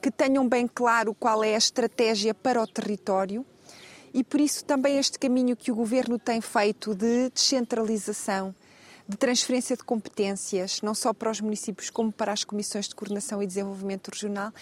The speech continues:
é muito importante para isso, porque assim, de facto, os atores de cada região estão mobilizados em torno de uma estratégia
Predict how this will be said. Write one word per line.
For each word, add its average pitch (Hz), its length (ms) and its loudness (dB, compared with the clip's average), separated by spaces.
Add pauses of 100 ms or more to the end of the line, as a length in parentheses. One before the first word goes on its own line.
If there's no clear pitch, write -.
(200)
é 269 100 4
muito 262 300 4
importante 247 560 -2
para 247 180 0
isso, 226 440 -4 (420)
porque 247 280 -4
assim, 254 220 0
de - 120 -6
facto, - 520 -2
os 226 120 -2
atores 233 460 0
de 202 100 -8
cada 240 380 0
região 214 640 0 (440)
estão - 280 2
mobilizados 233 800 2
em 233 100 2
torno 220 280 -2
de 196 140 -4
uma 269 160 4
estratégia 208 880 -2